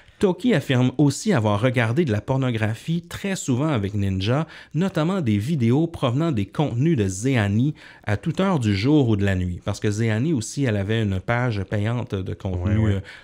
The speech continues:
Speaker 1: plus explicite. Dans une vidéo publiée par Zeani, on voit Ninja qui regarde de la porno avec Toki alors qu'il est quatre heures du matin.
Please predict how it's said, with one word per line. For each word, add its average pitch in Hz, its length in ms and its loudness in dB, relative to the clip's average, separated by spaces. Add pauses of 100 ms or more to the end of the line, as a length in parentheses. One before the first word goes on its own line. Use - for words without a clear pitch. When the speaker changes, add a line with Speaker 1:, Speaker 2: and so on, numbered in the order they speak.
Speaker 1:
plus 110 200 -2
explicite. 87 600 -6 (440)
Dans 175 200 0
une 165 160 2
vidéo 185 380 2
publiée 120 340 2
par 101 220 -2
Zeani, 104 500 0 (220)
on 110 140 0
voit 156 240 2
Ninja 185 560 2
qui 117 140 -4
regarde 107 360 0
de 95 60 0
la 95 120 -2
porno 160 460 0
avec 92 260 -6
Toki 113 400 -2
alors 135 320 -2
qu'il 95 200 -6
est 98 40 -6
quatre - 320 -6
heures 170 160 0
du 98 140 0
matin. 90 340 -2